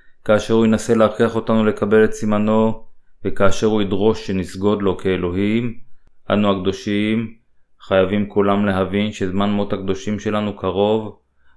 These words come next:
ואנו גם חייבים להאמין שזמן קצר לאחר מיתתנו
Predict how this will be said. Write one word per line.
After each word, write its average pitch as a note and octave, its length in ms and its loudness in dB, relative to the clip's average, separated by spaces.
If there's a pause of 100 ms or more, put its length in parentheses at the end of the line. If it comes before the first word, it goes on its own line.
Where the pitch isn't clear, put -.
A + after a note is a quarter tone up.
(140)
ואנו F2 240 -4
גם F2+ 140 -2
חייבים F#2 420 -2
להאמין F#2 640 -2 (400)
שזמן G2 400 -4
קצר G2 340 -2
לאחר F#2+ 340 0
מיתתנו G2 880 -4